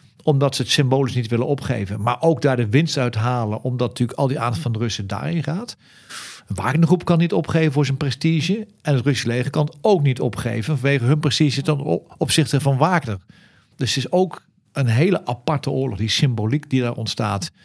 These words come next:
Ja, dat is bijna niet, eh, te beschrijven. En wat dat betreft snap ik wel de vergelijking met Verdun. Verder gaat die mank. Maar wat dat betreft snap ik wel die vergelijking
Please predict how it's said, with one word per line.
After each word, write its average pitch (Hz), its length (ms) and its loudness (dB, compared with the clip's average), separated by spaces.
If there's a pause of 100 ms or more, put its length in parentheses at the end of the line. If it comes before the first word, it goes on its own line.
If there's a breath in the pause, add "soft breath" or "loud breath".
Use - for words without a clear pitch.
(400 soft breath)
Ja, 101 220 0
dat 101 80 0
is 95 100 -4
bijna 101 220 -2
niet, 104 260 -2
eh, 107 80 0
te 101 180 -4
beschrijven. 123 480 -2
En 110 120 -4
wat 104 140 -4
dat 240 160 4
betreft 170 420 0
snap 147 280 2
ik 135 60 2
wel 139 140 4
de 123 80 -2
vergelijking 113 640 0
met 107 140 -4
Verdun. 107 340 0
Verder 120 260 2
gaat 131 240 0
die 117 100 0
mank. 104 400 -4
Maar - 320 -8
wat 104 100 -4
dat 113 100 2
betreft 123 220 -2
snap 113 140 -4
ik 101 60 -10
wel 101 100 -6
die 101 100 -10
vergelijking 98 400 -6